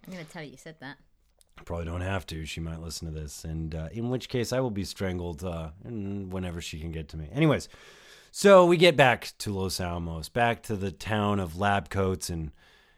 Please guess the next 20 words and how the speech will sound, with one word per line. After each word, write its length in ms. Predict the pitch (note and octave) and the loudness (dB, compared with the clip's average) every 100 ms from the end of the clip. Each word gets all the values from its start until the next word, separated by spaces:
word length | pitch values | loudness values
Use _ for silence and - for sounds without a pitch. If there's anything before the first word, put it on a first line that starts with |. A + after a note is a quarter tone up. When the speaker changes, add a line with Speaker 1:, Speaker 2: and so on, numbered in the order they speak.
| _ - | _ -12
Speaker 2:
and, 360 | F2 E2+ D#2 | -8 -6 -6
uh, 240 | D#2+ D2 C#2 - - | -6 -8 -12 -16 -8
ner- 220 | F2+ F#2 | -4 -2
Speaker 1:
Coffee. 260 | F2 C#3 D3 - | -4 -10 -14 -8
Speaker 2:
and 180 | C3 C#3 | -2 -2
cur-, 320 | A#2+ D#3 C3+ D3+ C#3+ - G#2+ - - F#2 | 2 0 0 -2 -6 -10 -14 -12 -14 -10
you, 180 | G#2 G#2 G2 F2 | -10 -10 -14 -4
you're 160 | G#2 | -2
messing 420 | G2+ A#2+ D#3+ D#3 | 4 6 6 6
up 120 | D3+ C#3+ | 4 4
my 180 | A#2+ G#2 | 0 2
vibe, 420 | A2 D3+ E3+ C3+ | 6 10 10 10
man. 300 | B2+ B2+ B2 | 6 4 2
You're 100 | A#2+ | 2
messing 300 | D3 D3+ C#3 | 2 2 0
up 60 | |
my 220 | B2+ G#2+ F#2 - - - | 0 -2 -2 -10 -20 -18
flow, 580 | - D3+ D#3 C3 F2 - | 0 6 10 10 6 -2
all 80 | - | -4
right? 240 | G#2+ A#2+ | 0 0